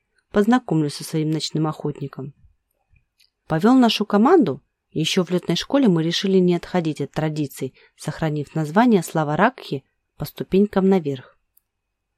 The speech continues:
Парни следовали за нами туда, где стояла группа людей.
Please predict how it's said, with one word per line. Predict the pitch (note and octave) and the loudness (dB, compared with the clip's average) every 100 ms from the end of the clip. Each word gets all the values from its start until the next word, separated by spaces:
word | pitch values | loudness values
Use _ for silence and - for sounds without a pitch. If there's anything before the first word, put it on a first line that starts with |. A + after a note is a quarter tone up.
| _ _ _ _ | _ _ _ _
Парни | A#3 D4 D4 | 0 4 4
следовали | - A3+ A3 A3 A3 | 4 2 4 4 6
за | G3+ | 6
нами | F#3+ F3+ F3 | 4 4 0
туда, | F3+ F3 C#4 D4+ | 0 0 0 -2
где | E3 D#3 | -6 -6
стояла | - D#3+ E3+ G#3+ | -6 -4 0 0
группа | F3 D#3 - | 0 -4 -4
людей. | F3 F3+ C#3+ C3 C3+ | 0 0 -2 -8 -10